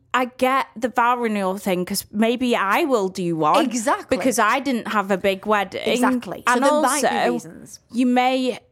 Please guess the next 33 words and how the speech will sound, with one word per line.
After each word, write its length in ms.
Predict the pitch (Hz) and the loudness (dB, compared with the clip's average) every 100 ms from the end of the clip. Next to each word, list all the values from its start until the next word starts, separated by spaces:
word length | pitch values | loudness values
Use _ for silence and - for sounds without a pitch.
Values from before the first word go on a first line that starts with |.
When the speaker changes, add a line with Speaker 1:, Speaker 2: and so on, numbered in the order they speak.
| - | -8
Speaker 1:
be 160 | - 233 | -2 0
in 100 | 220 | 0
a 60 | 214 | -2
certain 320 | - 226 208 | -2 -2 -2
circumstance 1120 | - 226 214 208 202 185 - 180 180 - - - | -4 -2 -2 -2 -4 -2 -2 -2 -2 -6 -8 -6
with, 320 | 190 185 180 | 0 0 0
like, 200 | 170 - | -4 -4
finances, 1300 | - 190 190 196 202 208 - 220 196 190 190 190 - | -2 -2 0 -2 -2 -2 -4 0 0 2 0 0 -4
or 180 | 180 175 | -2 0
you 120 | 175 | 0
might 260 | 180 180 - | 0 -2 -2
be 80 | 190 | -8
pregnant 600 | - 240 214 214 214 202 | -4 -2 -2 -2 -4 0
when 200 | 202 196 | -2 -2
you 60 | 185 | -2
get 200 | 214 - | -2 -2
married, 400 | 196 190 190 - 185 | -2 -2 -2 -4 -2
or 180 | 185 | 0
you 140 | 180 185 | 0 -2
Speaker 2:
You 60 | 185 | 0
Speaker 1:
might 60 | |
Speaker 2:
wanna 240 | 180 175 180 | 2 0 0
do 120 | 220 | -2
it 100 | - | -4
again. 600 | 202 202 180 190 165 170 | -4 -4 -4 -8 -18 -10
Speaker 1:
Yeah, 380 | 247 359 294 - | 2 4 4 0
so 160 | - 285 | -2 0
you 140 | 262 | 2
might 240 | 262 240 | 2 0
wanna, 340 | 233 233 220 214 | 2 2 2 2
like, 380 | 208 196 - - | 2 0 -2 -2
do, 260 | 220 202 | 0 2
like 420 | 196 185 175 - | 2 0 -2 -8